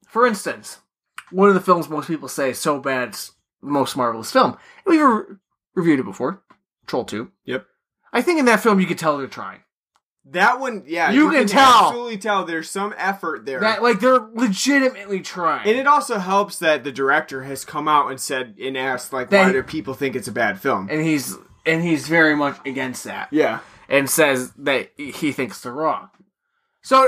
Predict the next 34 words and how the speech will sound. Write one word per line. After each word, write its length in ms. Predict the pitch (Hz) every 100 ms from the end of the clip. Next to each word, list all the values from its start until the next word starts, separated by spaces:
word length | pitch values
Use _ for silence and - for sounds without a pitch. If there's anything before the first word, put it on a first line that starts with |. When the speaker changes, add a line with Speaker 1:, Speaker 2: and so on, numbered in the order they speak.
| 233
Speaker 1:
in 120 | 233
that, 260 | 320 392 302
like, 200 | 240 202
in 80 | 226
that 200 | 320 -
case, 520 | 254 208 175 - - _ _
you 280 | 208 330 269
can 140 | 202
tell, 400 | 190 240 175 151 220
like, 220 | 190 165 165 _ _ _ _
they're 220 | 170 202 -
inexperienced 640 | 269 226 - - 214 190 -
people. 220 | 185 147
They 180 | 143 160
don't 220 | 165 160
know 100 | 147
what 180 | 143 -
they're 100 | 131
doing. 460 | 127 113 110 107 _ _ _ _ _ _ -
And 180 | 156 160
that, 220 | 147 135 _ _
yeah, 300 | 185 120 107 - _ _ _ -
they're 220 | 185 269
legitimately 640 | 247 277 190 226 202 185
giving 360 | 156 180 165 147
it 120 | 127
their 140 | 135 110
best. 460 | 101 - - - _ _ _ _ _ _ _ _ _ _ 143
Death 320 | 220 285 320
Wish 240 | 240 185 -
Three 300 | 269 233 147
at 100 | 135
this 220 | 254 254
point, 520 | - 165 135 127 131